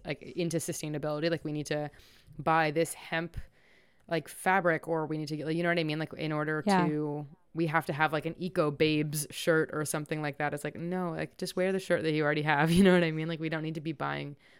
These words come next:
Speaker 1: more things. And although that probably isn't as sexy of a message, uh, I think it's more true. <laughs>
Speaker 2: Yeah, and a good way to start, too, when we all feel powerless and we think too deeply about it and get existential and have a meltdown.
Speaker 1: Oh, God.
Speaker 2: <laughs>
Speaker 1: Literally all the time.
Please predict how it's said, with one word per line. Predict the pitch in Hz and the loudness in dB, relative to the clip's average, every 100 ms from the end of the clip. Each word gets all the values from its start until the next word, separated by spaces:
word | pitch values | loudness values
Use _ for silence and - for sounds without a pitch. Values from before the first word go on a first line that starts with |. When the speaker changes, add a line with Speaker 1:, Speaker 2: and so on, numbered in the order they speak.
| _ | _
Speaker 1:
more | 156 160 151 143 | -2 0 0 -2
things. | - 139 151 180 | 0 -2 -2 -2
And | 165 | 0
although | 147 156 | 0 0
that | 147 | -2
probably | 170 170 | 0 0
isn't | 147 147 | 0 -2
as | 139 - | -4 -4
sexy | 147 - 151 | -6 -4 -4
of | 143 | -4
a | |
message, | 139 139 175 202 214 - - - - _ | -4 -4 -2 -2 -4 -10 -20 -20 -20 _
uh, | 120 139 135 - | -6 -4 -4 -4
I | 147 | -4
think | 156 139 | -4 -8
it's | - - - - _ _ _ | -10 -12 -14 -18 _ _ _
more | 156 151 147 139 135 135 - | -8 -6 -4 -2 -4 -6 -8
true. | - 127 151 - | -8 -6 -8 0
<laughs> | 220 214 330 381 370 370 - - - 302 | 2 10 12 12 10 6 0 -4 -8 0
Speaker 2:
Yeah, | 208 165 | 2 2
and | 196 233 | 6 8
a | 254 | 10
good | 311 | 10
way | 262 320 | 10 10
to | 208 | 10
start, | - - 202 - - | 6 6 6 6 4
too, | 202 - 185 - | 4 4 0 -4
when | 214 220 | -2 0
we | 214 | 2
all | 202 196 | 2 2
feel | - 185 | 0 -4
powerless | - 165 165 165 170 180 | -2 2 2 2 0 -2
and | |
we | 175 180 | -2 -2
think | 180 170 - | -4 -6 -4
too | 170 | -2
deeply | 165 165 - 170 165 | -2 -2 0 0 0
about | 160 156 160 | -2 -4 -4
it | - | -4
and | 175 | -4
get | 170 - | -4 -6
existential | 165 - 175 175 170 170 | -8 -8 -8 -8 -8 -6
and | 180 160 | -4 -4
have | 165 | -2
a | 175 | -4
meltdown. | 185 135 - 214 | -4 -4 -2 0
Speaker 1:
Oh, | - 143 | 0 0
God. | 139 139 139 139 - | -2 -4 -4 -6 -6
Speaker 2:
<laughs> | 247 147 | -4 0
Speaker 1:
Literally | 143 143 | 2 2
all | 139 143 | 0 -2
the | 139 | -4
time. | 147 143 | -6 -6